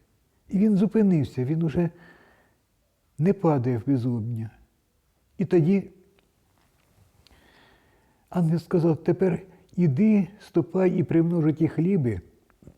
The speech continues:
що ти положив початок ним».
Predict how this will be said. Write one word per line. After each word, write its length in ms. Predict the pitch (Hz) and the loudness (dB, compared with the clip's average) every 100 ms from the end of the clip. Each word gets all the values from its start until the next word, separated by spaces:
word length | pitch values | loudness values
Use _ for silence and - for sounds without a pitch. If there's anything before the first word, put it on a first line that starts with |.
| _ _ _ _ _ _ _ _ _ - | _ _ _ _ _ _ _ _ _ -18
що 220 | - 165 | -4 -4
ти 220 | 147 160 160 - - - _ _ _ | 0 0 -2 -8 -20 -20 _ _ _
положив 440 | - 165 151 147 156 | -2 0 2 2 2
початок 580 | 160 143 131 110 110 98 | 0 -2 -2 -2 -6 -6
ним». 300 | 101 101 | -4 -4